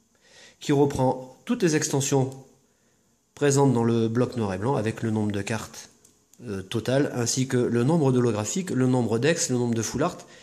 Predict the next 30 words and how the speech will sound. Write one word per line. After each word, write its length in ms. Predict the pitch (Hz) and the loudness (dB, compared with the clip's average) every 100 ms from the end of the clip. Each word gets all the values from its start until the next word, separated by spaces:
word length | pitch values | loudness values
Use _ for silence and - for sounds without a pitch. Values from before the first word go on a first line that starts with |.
| - - - - _ - | -20 -20 -20 -20 _ 0
et 100 | 170 | 4
le 240 | 165 156 | 6 8
nombre 320 | 156 175 147 | 6 6 4
de 40 | 139 | 4
secrètes. 380 | 139 127 107 107 | 2 -2 -2 -2
Alors, 220 | 120 - | -4 -2
si 160 | - | 0
je 80 | 202 | 2
vous 100 | 180 | 2
ai 60 | 170 | 2
préparé 340 | 165 151 147 | 2 2 2
ce 140 | 139 135 | 2 -2
petit 160 | - | -2
tableau, 340 | 131 131 180 180 - - - - | 0 2 2 0 -12 -18 -8 2
euh, 380 | 135 135 135 | 4 6 4
c'est 180 | 131 156 | 2 0
surtout 320 | 139 202 240 | 0 2 2
pour 380 | 180 170 160 - - - - - | 2 0 -2 -2 -16 -20 -16 -8
vous 280 | 131 143 156 | -2 2 4
annoncer 520 | 147 143 147 147 - - - | 4 2 0 0 -6 -14 0
les 240 | 131 135 | 4 4
prochaines 340 | 139 175 180 156 | 4 0 2 2
vidéos 300 | 143 143 139 | 4 6 4
aussi 240 | 135 139 | 2 -2
que 120 | 127 | -2
j'avais 200 | 117 123 | 0 0
envie 180 | 120 117 | 0 -2
de 80 | 110 | -2
vous 100 | 107 | -4
faire. 360 | - 156 110 | -2 -2 -4